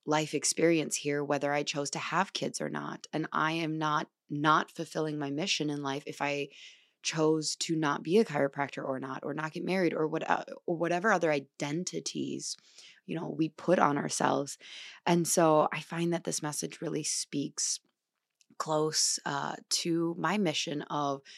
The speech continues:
not being less of a chiropractor, not being less of a parent, not being less of a spouse, uh, but learning what, who I am and allowing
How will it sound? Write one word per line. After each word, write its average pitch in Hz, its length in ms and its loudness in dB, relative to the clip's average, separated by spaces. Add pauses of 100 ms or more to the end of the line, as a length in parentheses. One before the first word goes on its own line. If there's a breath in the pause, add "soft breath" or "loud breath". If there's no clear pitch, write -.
(120)
not 165 220 4
being 214 220 2
less 170 280 2
of 160 60 -4
a 156 60 -2
chiropractor, 151 640 -4
not 165 220 -4
being 185 160 -2
less 156 260 -2
of - 60 -10
a 160 60 -6
parent, 139 340 -8
not 156 160 -4
being 151 160 -6
less 170 260 2
of 160 80 -6
a 156 60 -2
spouse, 139 580 -2 (600 loud breath)
uh, 147 360 2 (220)
but 151 320 0 (100)
learning 170 500 2
what, 156 520 2 (800)
who 196 160 2
I 147 240 2
am 143 460 -4 (640)
and 156 480 0
allowing 151 1000 2